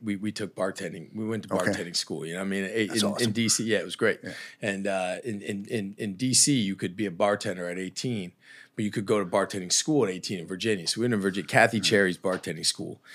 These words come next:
Speaker 1: There's this guy there who, uh, I think he was, uh, uh, I think he was A T F. He was an undercover. He would, like, hang out there. Anyhow, so I remember he told us a story,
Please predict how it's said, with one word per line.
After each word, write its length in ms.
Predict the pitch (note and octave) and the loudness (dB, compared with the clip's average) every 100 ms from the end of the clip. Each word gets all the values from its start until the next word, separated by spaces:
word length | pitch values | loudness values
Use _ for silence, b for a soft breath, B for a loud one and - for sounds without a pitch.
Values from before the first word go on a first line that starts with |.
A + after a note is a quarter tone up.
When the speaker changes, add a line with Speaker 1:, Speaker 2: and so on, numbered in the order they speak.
| B B - | B B -2
Speaker 1:
There's 200 | G#2 G#2 | -2 0
this 120 | G2 | 2
guy 300 | C3+ C3 C#3 | 8 10 10
there 280 | G#2 F2 E2+ | 8 2 0
who, 400 | G#2+ G2+ F#2+ - | -2 -2 -2 -4
uh, 340 | F#2+ D#2 C2 - b b b b b b _ | -2 -2 -4 -12 b b b b b b _
I 60 | A#2+ | -10
think 260 | - D#3+ | -2 -2
he 100 | D3+ | 0
was, 260 | C#3 A2 G2+ | 2 2 2
uh, 360 | G2+ F#2 - - _ - | 0 0 -2 -6 _ -12
uh, 300 | - - - - - | -10 -10 -14 -14 -12
I 80 | |
think 280 | - C#3 C#3 | -2 0 0
he 100 | - | 0
was 260 | A#2+ G2 G2 | 2 4 2
A 140 | F#2+ | -2
T 240 | G2 B2+ C#3+ | -2 6 6
F. 140 | - | 6
He 60 | G2+ | 0
was 120 | A2 | 2
an 80 | G#2+ | 2
undercover. 440 | G#2+ G2+ A#2 G2+ | 2 2 2 2
He 120 | G2+ | 0
would, 120 | A2+ | 2
like, 180 | G#2+ G2+ | 2 2
hang 260 | B2 B2+ A2 | 0 0 2
out 240 | G#2+ G#2+ | 0 2
there. 220 | G#2 F#2+ F2+ | 2 0 6
Anyhow, 400 | F3 F3+ C3 G#2+ | 8 10 10 10
so 280 | G2 F2 D#2+ - | 10 8 6 8
I 80 | |
remember 280 | C3 C#3+ C#3+ | 8 8 6
he 140 | B2 B2 | 2 4
told 240 | C3+ A#2+ | 6 6
us 160 | A2+ A2+ | 4 4
a 60 | |
story, 600 | - - A#2+ G#2+ F#2+ F#2+ | 4 4 6 6 4 -4